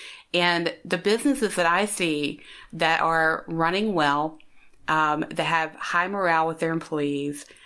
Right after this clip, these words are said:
where they're nimble and can pivot and have a lot of flexibility, are the ones that have done this work because the bottom line does not reflect their worth. You know, their personal worth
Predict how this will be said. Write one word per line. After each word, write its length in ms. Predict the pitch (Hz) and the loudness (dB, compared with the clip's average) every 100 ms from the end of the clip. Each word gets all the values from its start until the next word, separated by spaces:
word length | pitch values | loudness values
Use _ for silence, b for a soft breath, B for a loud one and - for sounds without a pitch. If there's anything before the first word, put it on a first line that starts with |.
| B | B
where 180 | 165 165 | -2 2
they're 160 | 165 | 2
nimble 540 | 165 165 165 185 196 196 | 2 2 0 0 2 2
and 200 | 170 156 | 2 -2
can 160 | 165 | -2
pivot 600 | 156 170 160 156 147 - - | -4 -2 -2 0 0 -2 -8
and 100 | 147 | -2
have 220 | 165 156 | -2 -2
a 40 | |
lot 220 | 151 151 | 0 0
of 60 | 151 | 0
flexibility, 960 | 151 165 - 165 160 160 151 143 147 147 B B B | -2 -4 -2 -2 0 0 0 -2 -4 -8 B B B
are 160 | - 185 | 0 0
the 100 | 185 | 0
ones 320 | 185 196 196 | 2 2 2
that 80 | 175 | 0
have 240 | 165 170 | 0 -2
done 220 | 170 175 196 | 0 0 0
this 200 | 196 - | -4 -2
work 320 | 185 180 - | 0 0 -2
because 460 | 160 - 165 160 - - _ _ | -8 -4 -2 -2 -6 -12 _ _
the 80 | 190 | -2
bottom 480 | 185 185 190 208 185 | 0 2 2 0 -2
line 560 | 175 160 180 208 202 170 | 2 2 2 0 -2 0
does 180 | 175 | 0
not 220 | 175 175 175 | 2 0 0
reflect 500 | 165 - 165 - 160 | -6 0 -2 -2 0
their 200 | 160 156 | 2 2
worth. 420 | 147 - 135 - b b b _ | 0 -2 -4 -14 b b b _
You 120 | 180 | 2
know, 120 | 175 | 2
their 180 | 175 202 | 2 0
personal 580 | - - 247 247 233 196 | -2 -2 0 2 0 0
worth 480 | 175 165 147 - | 0 2 0 -4